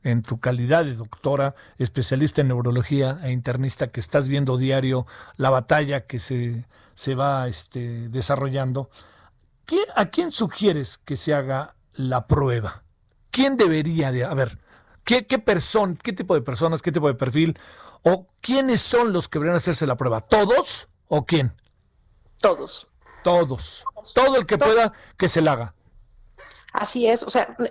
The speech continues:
Speaker 2: eh, realmente no es el que tenga síntomas,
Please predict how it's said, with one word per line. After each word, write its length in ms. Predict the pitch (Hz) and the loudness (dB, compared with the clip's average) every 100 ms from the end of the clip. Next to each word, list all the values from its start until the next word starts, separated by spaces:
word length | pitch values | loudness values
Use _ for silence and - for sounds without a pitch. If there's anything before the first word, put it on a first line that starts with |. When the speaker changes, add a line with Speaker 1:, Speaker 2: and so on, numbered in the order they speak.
| - | -2
Speaker 2:
eh, 540 | 226 220 214 214 - _ _ _ | 0 2 2 0 -4 _ _ _
realmente 1120 | 220 202 208 240 277 269 269 262 269 277 262 | -10 -2 2 2 2 0 -2 0 0 2 0
no 580 | 214 220 226 226 220 226 | -2 -2 -2 0 2 4
es 240 | 233 233 220 | 2 0 -2
el 120 | 202 | -2
que 100 | 180 | -4
tenga 380 | - 214 220 202 | 0 2 2 0
síntomas, 1080 | - 254 277 269 254 254 247 240 240 247 | 0 2 2 2 0 0 0 2 0 0